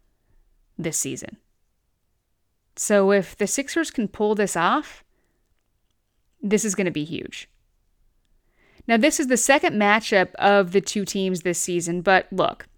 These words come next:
in the Sixers' last matchup against the Jazz three weeks ago, it is hard to take anything from that game. They were without their best offensive and defensive player in Joel.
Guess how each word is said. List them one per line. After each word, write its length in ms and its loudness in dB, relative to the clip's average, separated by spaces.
in 100 0
the 100 2
Sixers' 720 -2
last 400 2
matchup 360 0
against 300 -2
the 80 -2
Jazz 400 0
three 160 -2
weeks 300 0
ago, 320 0
it 200 2
is 160 4
hard 420 4
to 80 -6
take 240 -2
anything 400 -2
from 160 -6
that 220 -4
game. 400 -8
They 200 2
were 220 2
without 500 2
their 120 2
best 320 2
offensive 440 0
and 220 2
defensive 420 2
player 320 4
in 100 2
Joel. 440 2